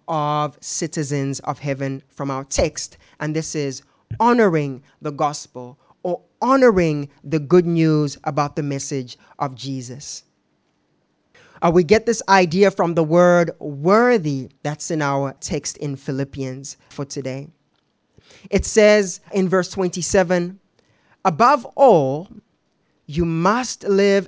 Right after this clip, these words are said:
as citizens of heaven, conducting yourselves in a manner worthy of the good news about Christ." Now, this word worthy means to fit or to correspond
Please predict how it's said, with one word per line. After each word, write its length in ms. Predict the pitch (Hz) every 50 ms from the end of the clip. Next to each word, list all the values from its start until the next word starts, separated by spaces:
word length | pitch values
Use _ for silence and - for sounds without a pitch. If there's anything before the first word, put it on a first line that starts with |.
| -
as 160 | 202 185 180
citizens 520 | - - 190 185 190 170 156 180 170 156 160
of 100 | 160 -
heaven, 440 | 147 160 151 143 147 143 147 147 147 _ _ _ _ _ _ _
conducting 720 | - 190 180 170 139 208 240 302 302 _ - - 311 294 285
yourselves 720 | 233 240 214 202 - - - 208 208 208 208 202 175 -
in 200 | - - 196 196
a 40 | 180
manner 560 | 180 180 170 175 175 180 180 170 160 165 160 - _ _ _ _ _ _ -
worthy 1080 | 151 147 143 143 220 262 285 320 330 311 311 214 165 175 156 151 143 139 135 135 147 - _ _ _ _ _ -
of 560 | 190 180 175 175 175 175 170 170 170 160 160 -
the 140 | - 151 160
good 240 | 143 131 160 160 151
news 480 | 151 151 147 143 143 139 135 131 - - _ _ _ -
about 320 | 143 131 143 135 143 135
Christ." 560 | - - - 135 117 139 165 - - - _ _ _ _ _ _ _ _ _ _ _ _ _ _ _ _ _ _ _ _ _ _ _ _ _ _ _ _ _ _ _ _ -
Now, 200 | 185 175 175 - 175
this 220 | 170 240 233 -
word 340 | 233 254 240 233 220 190 - -
worthy 640 | - 147 147 180 214 247 269 269 233 180 180 165
means 720 | 156 160 170 175 180 175 175 175 170 170 165 - - - - _ _ -
to 120 | - 185
fit 640 | 160 _ _ _ - 240 - - - - - - _ _ _ _ _ _ _ _ _ _ _
or 100 | - 175
to 160 | - - 196
correspond 1080 | - - - - 208 185 185 - - - - - - 269 233 196 151 135 127 127 143